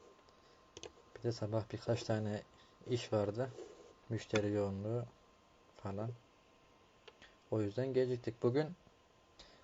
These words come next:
Google'dan backlink almayı göstereceğim hepinize. Google'dan nasıl backlink alacağız? Buraya kodları oluşturduk.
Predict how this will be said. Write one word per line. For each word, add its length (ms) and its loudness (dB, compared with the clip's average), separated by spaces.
Google'dan 540 12
backlink 540 6
almayı 560 8
göstereceğim 560 4
hepinize. 540 0
Google'dan 560 4
nasıl 340 2
backlink 500 0
alacağız? 500 4
Buraya 320 8
kodları 460 6
oluşturduk. 560 2